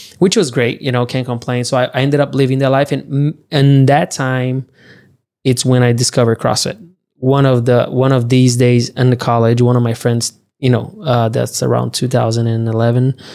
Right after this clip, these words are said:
two thousand and twelve, and he was like, "Dude, you should, you should try this, this thing that people are doing. They swim, they climb walls, they do all this weird shit."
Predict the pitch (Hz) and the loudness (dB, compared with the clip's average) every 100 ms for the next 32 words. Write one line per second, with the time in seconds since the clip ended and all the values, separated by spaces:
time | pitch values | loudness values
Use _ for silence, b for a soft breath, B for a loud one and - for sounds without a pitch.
0 | B B B B - - 120 113 117 117 | B B B B -12 -6 -2 0 0 -2
1 | - 123 123 127 127 123 127 123 117 - | 0 0 2 0 0 0 0 0 -2 -6
2 | 165 - 147 135 131 - 165 156 135 131 | -20 -2 0 2 0 2 0 0 -2 0
3 | 147 - 139 135 131 - - 151 135 - | -2 0 0 2 0 -2 -8 -4 -2 0
4 | 139 127 120 135 123 113 139 135 113 110 | -2 -2 -4 -4 -4 0 0 0 -2 -2
5 | 123 - - 135 156 151 143 120 - 143 | -2 -2 0 2 4 4 2 -2 -2 -2
6 | 135 127 139 147 127 127 131 135 135 127 | -2 -2 -2 0 0 -2 0 0 0 -4
7 | 127 135 139 151 156 185 | -4 -2 -2 -2 -2 -4